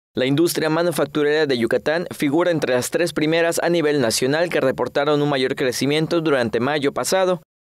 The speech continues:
mes en donde se obtuvo una variación de nueve punto cincuenta y nueve por ciento respecto al mismo periodo del año pasado.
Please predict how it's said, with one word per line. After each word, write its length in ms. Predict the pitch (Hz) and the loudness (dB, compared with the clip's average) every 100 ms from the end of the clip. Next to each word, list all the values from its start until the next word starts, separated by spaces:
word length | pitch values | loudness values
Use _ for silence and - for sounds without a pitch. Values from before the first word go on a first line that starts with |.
| _ - | _ -4
mes 260 | 131 165 | -2 0
en 120 | 175 147 | 0 2
donde 300 | 143 131 127 | 2 2 0
se 100 | 151 | 0
obtuvo 280 | 165 180 | 0 2
una 120 | 175 160 | 2 2
variación 480 | 127 120 - 156 | 2 0 0 0
de 80 | 147 | 0
nueve 220 | 139 147 | 2 0
punto 320 | 143 147 151 139 | 0 -2 -2 -2
cincuenta 400 | 135 117 117 117 | 0 0 0 0
y 40 | |
nueve 200 | 131 147 | 0 0
por 180 | 139 147 | -2 -2
ciento 340 | 175 147 143 | 0 0 0
respecto 460 | 139 135 - 135 135 | 0 0 -2 -2 -2
al 80 | 131 | 0
mismo 300 | 139 139 117 | 0 0 -2
periodo 500 | 123 135 147 156 - | 0 2 2 2 0
del 200 | 131 113 | 0 0
año 200 | 107 104 | 0 -2
pasado. 520 | 107 - 117 104 | -2 -2 -2 -2